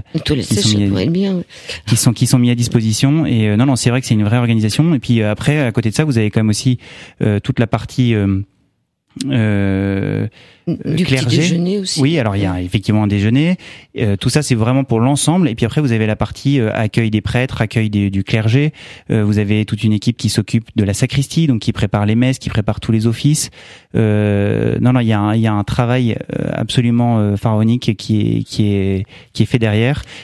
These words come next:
Speaker 2: Et le, j'allais dire le plus important, mais non, je crois que chaque rôle est important.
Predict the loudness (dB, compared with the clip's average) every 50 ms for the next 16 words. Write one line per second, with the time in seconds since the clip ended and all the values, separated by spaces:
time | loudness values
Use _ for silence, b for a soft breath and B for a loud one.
0 | B 0 2 2 2 2 -2 -4 -8 -4 0 0 2 2 2 2 2 2 2 2
1 | 0 0 0 0 0 0 0 2 2 2 2 0 0 2 2 2 2 0 0 0
2 | 0 0 2 0 2 2 2 0 0 -2 -2 -4 -4 -2 -4 -2 -2 -2 -2 0
3 | 0 0 2 0 2 0 0 0 0 0 2 0 0